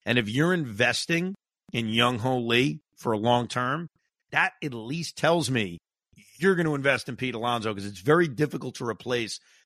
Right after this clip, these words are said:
that kind of slugger. And like I've said about Pete, he's not the best player in baseball. He's not Aaron Judge. But you know what he is? He's the most reliable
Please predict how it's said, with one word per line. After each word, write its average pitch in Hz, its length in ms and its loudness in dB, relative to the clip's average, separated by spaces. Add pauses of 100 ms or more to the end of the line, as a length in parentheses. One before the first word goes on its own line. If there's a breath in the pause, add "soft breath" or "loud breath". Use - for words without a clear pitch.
(140)
that 135 200 0
kind 135 280 -6
of - 60 -12
slugger. 123 500 0
And 113 200 -6
like 113 160 -2
I've 113 140 -2
said 160 160 2
about 180 280 2
Pete, 117 220 -8 (380)
he's - 140 -16
not 143 160 0
the 190 60 -6
best 196 260 0
player 143 220 -2
in 127 60 -4
baseball. 117 500 0 (440)
He's 87 160 -14
not 131 180 0
Aaron 156 300 2
Judge. 131 500 2 (420)
But 90 100 -12
you 98 60 -8
know 113 100 0
what 165 140 4
he 170 120 8
is? 175 380 4 (100)
He's 127 200 -6
the 131 80 -2
most 123 240 -4
reliable 139 1000 0